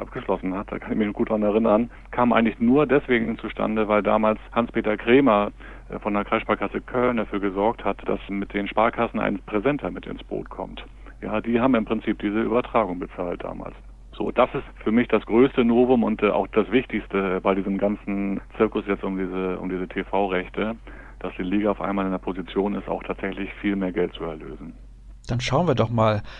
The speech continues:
Speaker 2: auf diesen Deal, der heute offiziell bekannt gegeben wurde, heute am Montag, wo wir beide schon aufzeichnen, Erik. Also, ab sofort gibt es Spiele zu sehen in den öffentlich-rechtlichen, in der A R D und den dritten Programmen, nämlich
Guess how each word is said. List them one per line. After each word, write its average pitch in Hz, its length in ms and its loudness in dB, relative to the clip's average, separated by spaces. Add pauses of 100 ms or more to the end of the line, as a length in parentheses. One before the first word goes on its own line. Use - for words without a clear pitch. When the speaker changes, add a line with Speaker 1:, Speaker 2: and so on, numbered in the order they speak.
(100)
Speaker 2:
auf 123 200 0
diesen 123 300 0
Deal, 147 340 4
der 127 440 8
heute 143 340 4
offiziell 135 400 2
bekannt 135 320 0
gegeben 147 380 -2
wurde, 147 340 2
heute 139 260 4
am 123 120 4
Montag, 135 340 2
wo 123 140 0
wir 131 120 2
beide 127 280 4
schon 127 180 -2
aufzeichnen, 139 640 2
Erik. 143 380 0 (420)
Also, 139 380 6
ab 175 200 6
sofort 165 520 6
gibt 160 220 0
es 147 60 2
Spiele 165 260 -2
zu 147 160 -4
sehen 135 480 2
in 185 160 2
den 170 160 2
öffentlich-rechtlichen, 143 880 0
in - 160 -4
der - 200 4
A 117 140 6
R 123 120 4
D 131 300 0
und 127 180 -4
den 117 100 2
dritten 135 320 -2
Programmen, 156 480 0
nämlich 147 400 -2